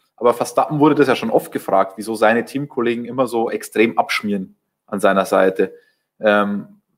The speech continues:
und sprechen immer von seinem Team, also vom Verstappen-Team. Das hat er auch vehement verneint, meinte, das ist nicht sein Team. Wenn es sein Team wäre, würde es Max Verstappen Racing heißen und so weiter. Ähm,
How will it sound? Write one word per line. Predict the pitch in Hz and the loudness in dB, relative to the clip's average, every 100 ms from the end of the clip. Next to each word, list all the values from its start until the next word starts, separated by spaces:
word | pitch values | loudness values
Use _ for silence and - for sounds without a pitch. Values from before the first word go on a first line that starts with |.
| _ | _
und | 107 104 | -6 -6
sprechen | - 113 117 120 | -2 0 0 -4
immer | 117 | -4
von | - 104 | -4 -4
seinem | 95 104 120 127 113 104 | 2 2 4 2 -2 -6
Team, | - 135 131 | -8 -6 -4
also | 104 | -4
vom | 101 104 | -4 -8
Verstappen-Team. | - - - - 139 135 151 156 160 _ _ - | -12 -6 -4 -2 -4 -6 -4 -4 -8 _ _ -6
Das | - | 0
hat | - | 2
er | 101 | 4
auch | 101 127 - 123 | 4 2 0 -2
vehement | 113 107 120 143 | 0 2 0 -2
verneint, | 120 107 120 120 | 0 2 2 2
meinte, | 113 - | 0 0
das | 101 | -4
ist | 113 | -8
nicht | 127 - | -12 -2
sein | 113 113 | 0 0
Team. | 113 117 107 | -4 -8 -4
Wenn | 104 | -4
es | |
sein | - 110 107 | 0 -2 -2
Team | 107 | -4
wäre, | 110 107 | 0 2
würde | 107 107 | 4 2
es | 104 | 2
Max | 107 - | -2 -4
Verstappen | 107 - 117 - 123 | -10 -2 -2 0 2
Racing | 123 131 123 117 | 2 2 0 2
heißen | 120 117 123 | 2 2 -6
und | 113 - | -14 -6
so | 117 | 2
weiter. | 120 131 127 - - - _ - | 4 4 2 0 -16 -20 _ -4
Ähm, | 117 123 120 | 0 0 -2